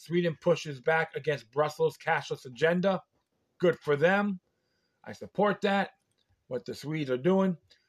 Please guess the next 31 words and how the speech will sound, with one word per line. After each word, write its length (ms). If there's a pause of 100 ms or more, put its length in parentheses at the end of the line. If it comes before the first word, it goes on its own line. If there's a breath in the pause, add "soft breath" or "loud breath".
(380 soft breath)
War, 400
Middle 260
East 240
Eye, 400
war 260
in 60
Gaza, 400
pro-Palestinian 760
protesters 680
block 340
Israeli 380
ship 300 (380)
from 240
port 220 (140)
of 160
Melbourne. 500 (840)
All 240
pi-, 340
all 160
news 200
pipeline, 680
Pe-, 140
Pentagon 600 (120)
insider 840 (100)
issues 600
chilling 480
warning 640
of 200
World 340
War 300
Three. 440